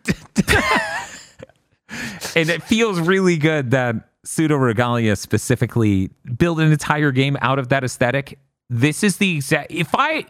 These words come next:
if the entire video game industry burned to the ground and it was just, now all these indies are making their own sort of Pseudo Regalia tier thing, I would be happier. <laughs> I love Pseudo Regalia.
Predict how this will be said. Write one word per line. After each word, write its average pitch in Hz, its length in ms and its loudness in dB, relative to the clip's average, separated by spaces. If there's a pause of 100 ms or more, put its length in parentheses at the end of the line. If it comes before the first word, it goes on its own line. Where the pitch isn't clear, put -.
(420)
if 226 200 -2
the 185 280 4
entire 254 520 0
video 226 360 2
game 208 260 0
industry 160 520 2
burned 147 420 0
to 190 100 2
the 139 120 0
ground 113 520 0 (140)
and 147 160 0
it 156 80 -2
was 196 160 2
just, 185 500 -4 (460)
now 127 240 2
all 143 160 0
these 127 180 2
indies 131 320 4
are 127 120 2
making 120 380 0
their 117 220 0
own 113 240 2
sort 113 300 2
of 110 140 0
Pseudo 110 260 4
Regalia 107 560 2
tier 104 320 0
thing, 98 320 0 (340)
I 131 120 2
would 131 200 4
be 110 120 0
happier. - 680 -6 (100)
<laughs> - 120 -20 (2000)
I 127 120 -2
love 123 400 2
Pseudo 110 240 2
Regalia. 90 640 0